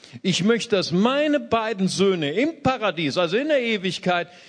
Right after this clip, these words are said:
den besten Platz bekommen, nämlich zur Rechten und zu deiner Linken.“ Wow. Als die anderen Jünger das gehört haben, da waren die stocksauer.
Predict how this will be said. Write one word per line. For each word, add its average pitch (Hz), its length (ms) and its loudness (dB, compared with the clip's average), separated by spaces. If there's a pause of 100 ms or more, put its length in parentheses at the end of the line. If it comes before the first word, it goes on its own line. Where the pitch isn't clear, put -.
(140)
den 160 300 0
besten 247 640 -2
Platz 202 360 -2
bekommen, 151 460 -2
nämlich 170 320 -2
zur 135 200 -2
Rechten 226 500 -4
und 190 120 -2
zu 180 140 -4
deiner 160 340 0
Linken.“ 143 540 -4
Wow. 113 640 -4 (800)
Als 113 200 -12
die 151 120 -6
anderen 165 280 -4
Jünger 151 280 -2
das 143 180 -6
gehört 135 300 -2
haben, 135 160 -6
da 110 100 -4
waren 104 200 -6
die 92 100 -10
stocksauer. 98 1040 -4